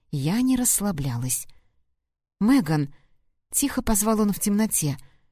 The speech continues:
«ты сказала, что после смерти мужа поняла, что больше не вернешься на работу.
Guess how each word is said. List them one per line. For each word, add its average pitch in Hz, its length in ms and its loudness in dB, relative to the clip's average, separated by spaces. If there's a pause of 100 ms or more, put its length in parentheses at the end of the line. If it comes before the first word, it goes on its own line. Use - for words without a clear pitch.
(280)
«ты 208 120 4
сказала, 185 680 2
что - 240 -2
после 190 400 0
смерти 185 400 0
мужа 190 320 2
поняла, 175 400 2
что - 180 -2
больше 185 300 0
не 185 120 4
вернешься 190 440 2
на 226 80 2
работу. 170 480 -2